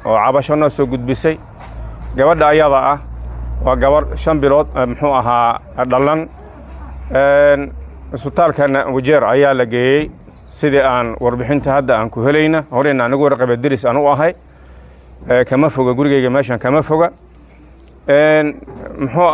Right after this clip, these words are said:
ahaa, gabadha isbitaalkii Wajeer kolkii la geeyey, referral waa lagu sameeyey, Nairobi baa la geeyey. Een, riboodkii meeshaan laga qoray, iyo kii Nairobi laga qoray isku mid u noqday. Waxayna gabadha xanuunkeeda la sheegay in ay xididadooda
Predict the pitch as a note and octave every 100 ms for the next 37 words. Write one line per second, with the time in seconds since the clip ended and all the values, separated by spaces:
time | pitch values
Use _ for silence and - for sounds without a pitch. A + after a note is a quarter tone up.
0 | D3+ C#3 C#3 C#3 - B2+ D3+ F3 D#3+ C#3+
1 | - D#3 D3+ - B2+ A#2+ B2+ D3 C3 D3+
2 | C#3+ B2 G#2+ A#2+ B2 D3 - B2 C#3 D3
3 | C3 B2 C3 C#3+ B2 A#2+ A#2 B2+ C#3+ B2
4 | A#2+ A#2 C#3 D3+ E3+ - - - - -
5 | - - - - - C3+ C#3 C#3+ D3 C#3+
6 | C#3 D3 F#3 F3 E3 E3 D3 C#3 D3 D3+
7 | C#3 C#3+ D3 - A#2+ - E3 D#3 D3 C#3+
8 | C3+ C#3+ D3 C#3 C3 - C3+ D#3 D3 C#3+
9 | C#3 E3 F3 - - - - _ _ C#3
10 | D#3 E3+ D#3 C#3+ D3 D#3+ D3 D3 - -
11 | C#3 E3 D3 D3+ C#3+ C3 B2 A2 B2+ C3
12 | C#3+ D3+ - D#3 E3 - C3+ C3 C#3 C#3
13 | D3+ D3+ C#3 C3+ C3+